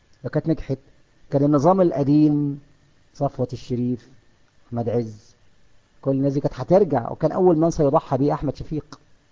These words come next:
ربما هو لا يعلم ذلك، ولكنه كان، لأنه هو كان من الفئة التي انتصرت، الفئة التي حسمت المعركة للشعب. يبقى إزاي أنت مش شايف ده؟ ده شيء، ده شيء، شيء واضح جدا. ولذلك حتى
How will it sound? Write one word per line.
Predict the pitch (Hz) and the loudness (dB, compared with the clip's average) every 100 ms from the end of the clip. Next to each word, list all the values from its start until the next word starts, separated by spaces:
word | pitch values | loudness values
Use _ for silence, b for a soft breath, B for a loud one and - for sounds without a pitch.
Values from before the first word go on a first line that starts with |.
| - | -4
ربما | 139 165 | 0 2
هو | 151 147 | 2 2
لا | |
يعلم | 135 151 139 127 | 2 2 0 0
ذلك، | 175 147 135 | -2 -2 -2
ولكنه | 123 131 131 139 | -4 -4 -4 -4
كان، | 143 135 - B 147 | -2 -4 -4 B 0
لأنه | 151 | 2
هو | 185 | 2
كان | 190 170 | 2 0
من | |
الفئة | 165 202 185 185 b b 139 | 0 -2 -2 -4 b b -4
التي | 170 196 | -2 -2
انتصرت، | 214 - 147 120 - - _ | -2 -2 -4 -10 -20 -20 _
الفئة | - - | -6 -2
التي | 147 147 143 | 0 -2 -4
حسمت | 143 156 135 131 | -4 -4 -4 -4
المعركة | 117 117 123 127 | -2 -4 -6 -10
للشعب. | - - - - - b b b b b b _ - | -8 -8 -10 -14 -20 b b b b b b _ -2
يبقى | 139 - | 0 2
إزاي | 143 127 202 214 202 208 | 0 4 4 4 4 0
أنت | 185 | 2
مش | 160 143 | 0 0
شايف | 185 180 143 | 2 0 2
ده؟ | 165 | 0
ده | 151 | 0
شيء، | - 143 | 0 0
ده | 147 | 0
شيء، | - - - | -2 -4 -6
شيء | - 185 | -4 0
واضح | 180 170 165 139 | 2 0 -2 -4
جدا. | 185 160 131 123 110 _ b b b b - | -6 -2 0 0 -2 _ b b b b 0
ولذلك | 147 160 220 214 - - _ _ _ _ _ _ _ _ - | 2 2 0 0 -4 -12 _ _ _ _ _ _ _ _ -14
حتى | - 202 - 127 | -6 -6 -6 -8